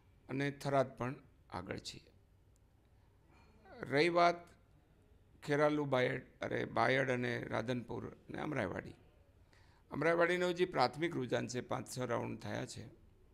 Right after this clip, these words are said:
અમરાઈવાડીમાં એકવીસ રાઉન્ડ છે વિધાનસભામાં. અને ખેરાલુમાં પણ લીડ, અ, કોંગ્રેસની ઘટતી જાય છે, અરે, બાયડમાં.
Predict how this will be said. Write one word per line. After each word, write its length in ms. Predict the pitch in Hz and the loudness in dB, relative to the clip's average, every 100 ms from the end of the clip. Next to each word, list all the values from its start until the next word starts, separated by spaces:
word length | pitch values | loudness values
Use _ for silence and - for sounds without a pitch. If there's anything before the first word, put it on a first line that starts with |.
| - - - - | -20 -20 -20 -10
અમરાઈવાડીમાં 600 | 113 120 123 123 123 117 | -2 0 0 0 -2 -2
એકવીસ 420 | 95 - 131 - | -6 -4 -6 -4
રાઉન્ડ 240 | - 87 - | -8 -8 -10
છે 160 | - - - - _ _ _ _ - - - - | -14 -18 -20 -20 _ _ _ _ -20 -20 -20 -16
વિધાનસભામાં. 680 | 104 87 82 - - - - - - - - - - - _ _ _ _ _ - | -6 -4 -6 -10 -14 -16 -18 -20 -20 -20 -20 -20 -20 -20 _ _ _ _ _ -8
અને 640 | 113 139 151 156 156 151 156 - - - | -4 -2 0 0 0 -2 -4 -12 -12 -8
ખેરાલુમાં 600 | 151 160 170 170 170 170 | -2 0 2 0 -2 -2
પણ 120 | 165 | -2
લીડ, 360 | 160 151 156 143 | 0 0 0 2
અ, 220 | 135 131 | 0 -2
કોંગ્રેસની 520 | - 123 120 123 131 | -6 -6 -6 -6 -6
ઘટતી 340 | - 104 - 131 | -8 -8 -8 -8
જાય 220 | 117 - | -8 -10
છે, 180 | - - - - | -12 -16 -18 -10
અરે, 380 | 104 107 - - - | -4 -4 -6 -10 -12
બાયડમાં. 600 | - - 104 98 101 135 | -10 -2 0 0 -2 -10